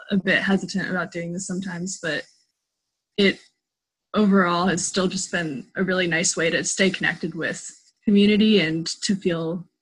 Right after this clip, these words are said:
like I'm doing work that needs to be done and that helps people. Yeah, so I've been doing that maybe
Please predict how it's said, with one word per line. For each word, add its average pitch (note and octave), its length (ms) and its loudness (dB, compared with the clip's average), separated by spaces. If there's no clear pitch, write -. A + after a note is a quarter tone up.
like D#3+ 180 -2
I'm E3 540 0
doing F#3+ 300 6
work F#3 300 0
that D#3 340 -2
needs F#3+ 340 2
to - 80 -2
be A3+ 140 4
done C4+ 240 2
and F#3 160 4
that E3 220 0
helps G#3 380 -8
people. G#3 580 0
Yeah, F#3 220 -2
so G3 180 -2
I've G3+ 100 4
been A3+ 100 6
doing G#3+ 200 6
that F3+ 300 0
maybe F3+ 460 2